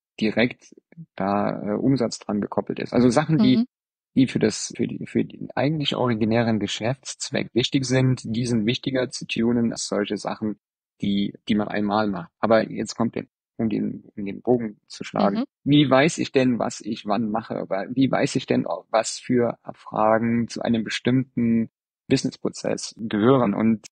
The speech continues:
Speaker 1: f-, und da man heute nicht mehr diese Forms-Architektur im klassischen Sinne hat wie, wie früher, ist es eben schwer zu sagen, eine Session ist einem, einem Endnutzer zuzuordnen. Früher war das halt viel einfacher. Du hast dir dann geguckt, was diese Session macht. Und da gibt's ja auch,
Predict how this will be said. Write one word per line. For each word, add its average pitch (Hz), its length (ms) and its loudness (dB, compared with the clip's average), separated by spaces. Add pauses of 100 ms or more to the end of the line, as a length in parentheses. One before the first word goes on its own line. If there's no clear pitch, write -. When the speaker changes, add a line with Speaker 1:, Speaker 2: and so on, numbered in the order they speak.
(220)
Speaker 1:
f-, - 80 -18
und 123 320 -2
da 120 100 2
man 131 160 4
heute 131 220 2
nicht 123 220 2
mehr 120 80 0
diese 110 460 0
Forms-Architektur - 1200 -2
im 104 200 -2
klassischen 104 480 -2
Sinne 120 300 -4
hat 117 200 0
wie, 110 300 0
wie 104 100 -2
früher, 160 380 0 (400)
ist 113 140 2
es 127 120 -2
eben 113 260 2
schwer 117 380 4
zu - 140 -4
sagen, 110 520 -2
eine 113 260 2
Session 123 580 0
ist - 640 -4
einem, 110 340 0 (140)
einem 104 380 -2
Endnutzer 110 840 0
zuzuordnen. - 640 -2 (320)
Früher 139 300 6
war 120 100 4
das 113 160 -2
halt 107 120 -6
viel 107 120 -6
einfacher. 110 300 -4
Du 110 80 0
hast 113 140 -2
dir 107 60 -4
dann 101 100 -2
geguckt, 104 300 0
was 110 160 -4
diese 104 220 -2
Session 107 380 2
macht. 151 300 0
Und 110 400 -2 (100)
da 110 120 4
gibt's 120 200 2
ja - 120 0
auch, 104 160 2